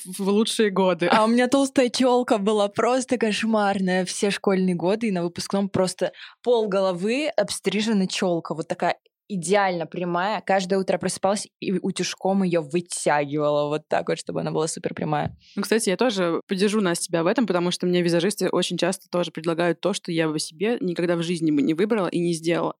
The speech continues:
Speaker 1: Почему-то очень хотят меня облечь в серые тени. Я, в принципе, не люблю серые от-, оттенки. Мне кажется, у меня и лицо достаточно бледное и такого холодного подтона. Мне, наоборот, хочется как-то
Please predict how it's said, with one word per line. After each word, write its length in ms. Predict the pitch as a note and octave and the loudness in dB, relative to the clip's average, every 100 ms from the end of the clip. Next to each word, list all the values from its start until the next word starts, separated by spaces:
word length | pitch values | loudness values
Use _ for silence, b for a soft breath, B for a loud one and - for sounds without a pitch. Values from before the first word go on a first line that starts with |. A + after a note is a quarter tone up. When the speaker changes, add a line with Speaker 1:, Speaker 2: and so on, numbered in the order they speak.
| B - | B -4
Speaker 1:
Почему-то 420 | G3 G3 A3 F#3+ | -2 -2 0 2
очень 260 | G3 F#3+ | 0 -2
хотят 300 | F3+ F3+ F3 - | -2 0 -2 0
меня 320 | F3+ E3+ E3 | 0 0 0
облечь 540 | - E3+ F3 F3 - | -2 -4 0 0 -2
в 80 | - | -4
серые 360 | - F3+ E3+ E3 | 0 2 2 0
тени. 440 | - G#3+ C#4 F3 B B B | 0 2 2 0 B B B
Я, 220 | - F#3+ F#3+ | -2 0 2
в 40 | |
принципе, 320 | A3+ A#3+ - | 0 0 0
не 120 | F#3+ | 2
люблю 580 | F#3 F3 G3 E3+ D#3+ D#3 - - | 2 2 2 2 2 0 -2 -6
серые 420 | - F3+ F3 E3 _ - | -2 0 0 -4 _ -10
от-, 220 | E3+ - | -8 -4
оттенки. 340 | E3 G3+ D4 A3 | -4 0 0 0
Мне 100 | F3+ | 0
кажется, 260 | F3+ - | 0 0
у 40 | F#3 | 2
меня 120 | F3+ | 4
и 60 | F3+ | 2
лицо 320 | F#3 F3 C#4+ | 0 0 0
достаточно 500 | C4+ F#3 - - D#3+ B B F#3+ | 0 -2 -4 -6 -8 B B 0
бледное 640 | F#3+ F#3+ F#3 E3 D#3+ D#3+ | 2 4 2 0 2 2
и 320 | D#3 E3 E3 | 2 2 2
такого 320 | E3+ E3+ E3+ | 0 2 0
холодного 400 | D#3+ F#3+ F#3 E3 | 2 0 2 0
подтона. 500 | D#3 D#3+ - G#3 D4 | 0 -2 -2 0 0
Мне, 100 | F3+ | 2
наоборот, 260 | F3+ G#3 A#3 | 2 0 0
хочется 260 | F#3 - - | -2 -4 -8
как-то 320 | - E3 | -6 -4